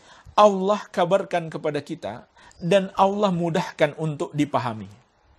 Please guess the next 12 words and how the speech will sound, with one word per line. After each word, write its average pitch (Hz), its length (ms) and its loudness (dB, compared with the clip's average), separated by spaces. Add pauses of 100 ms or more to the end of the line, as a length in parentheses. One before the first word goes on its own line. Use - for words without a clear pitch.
(760)
Dengan 202 580 2
bahasa 180 380 4
Arab 202 320 0
yang 160 240 -2
jelas. 127 300 -2 (1400)
Bukan 247 640 2
semacam 220 640 0
teka-teki 285 1040 0
yang 254 240 4
kita 285 240 2
harus 277 300 4
pecahkan. 196 640 0